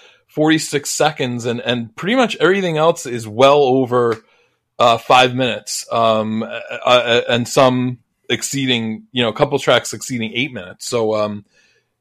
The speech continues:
doesn't, doesn't really over-, uh, overstay its welcome, though, in my opinion. Like, I, I, I think that, um, it, it just works. Again,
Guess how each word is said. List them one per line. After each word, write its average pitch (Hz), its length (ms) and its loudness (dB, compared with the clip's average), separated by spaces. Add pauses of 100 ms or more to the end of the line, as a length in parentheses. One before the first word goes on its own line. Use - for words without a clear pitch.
(840)
doesn't, 269 400 0 (200)
doesn't 269 300 2
really 277 380 0
over-, 220 280 4 (200)
uh, 180 420 2
overstay 196 460 2
its 185 120 -2
welcome, 190 380 0
though, 107 220 -2
in 113 40 -4
my 113 140 -2
opinion. 110 460 -6
Like, 110 200 -4
I, 120 60 -2
I, 117 160 -6 (140)
I 127 80 -2
think 151 260 -8
that, 143 260 -2
um, 120 460 -4 (480)
it, 123 160 -2
it 127 160 -4
just 151 220 -4
works. 127 600 -2
Again, 127 540 -2